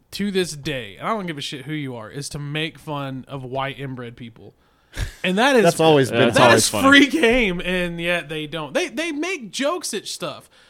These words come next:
Speaker 1: But the stuff that they decide to make jokes
Speaker 2: They
Speaker 1: about
Speaker 2: scratch
Speaker 1: aren't
Speaker 2: the
Speaker 1: funny.
Speaker 2: surface.
Speaker 3: With
Speaker 2: It's,
Speaker 3: that,
Speaker 2: it's
Speaker 3: with
Speaker 2: surface
Speaker 1: Like, they make
Speaker 2: scratching.
Speaker 1: fun of Joe Biden, but they don't make fun of the funny shit of Joe
Speaker 3: S-,
Speaker 1: Biden.
Speaker 3: staying on that same topic,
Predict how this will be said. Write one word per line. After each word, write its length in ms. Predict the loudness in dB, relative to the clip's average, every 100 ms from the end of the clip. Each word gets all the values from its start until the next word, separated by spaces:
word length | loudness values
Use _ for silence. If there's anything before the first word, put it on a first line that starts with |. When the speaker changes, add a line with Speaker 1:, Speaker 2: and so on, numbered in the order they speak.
| _
Speaker 1:
But 120 | -8
the 80 | -6
stuff 240 | -4 -4 -6
that 100 | -6
they 100 | -8
decide 320 | -6 -6 -6
to 60 |
make 220 | -6 -6 -6
jokes 320 | -4 -4 -6
Speaker 2:
They 60 |
Speaker 1:
about 160 | -2 0
Speaker 2:
scratch 280 | 2 4 4
Speaker 1:
aren't 80 | 4
Speaker 2:
the 80 | 0
Speaker 1:
funny. 340 | 4 4 2
Speaker 2:
surface. 180 | -2 8
Speaker 3:
With 120 | 8
Speaker 2:
It's, 100 | 8
Speaker 3:
that, 240 | 8 8
Speaker 2:
it's 120 | 6 2
Speaker 3:
with 60 |
Speaker 2:
surface 220 | 4 8
Speaker 1:
Like, 100 | 8 6
they 100 | 6
make 140 | 4
Speaker 2:
scratching. 80 | 2
Speaker 1:
fun 80 | 0
of 80 | 0
Joe 200 | 2 2
Biden, 340 | 2 0 0
but 120 | -6 -2
they 100 | -2
don't 160 | -2
make 160 | -4 -4
fun 180 | -4 -4
of 60 |
the 80 | -4
funny 280 | -6 -6 -4
shit 180 | -4 -6
of 80 |
Joe 140 | -2 -2
Speaker 3:
S-, 60 |
Speaker 1:
Biden. 200 | 0 -4
Speaker 3:
staying 380 | 0 6 6 4
on 160 | 0 0
that 160 | -2
same 240 | -2 -2 -2
topic, 400 | 2 2 2